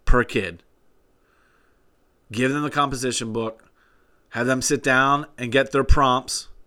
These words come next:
And then every day, "Hey, don't forget,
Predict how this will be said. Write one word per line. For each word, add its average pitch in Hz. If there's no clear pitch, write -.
And 127
then 131
every 127
day, 135
"Hey, 135
don't 135
forget, 135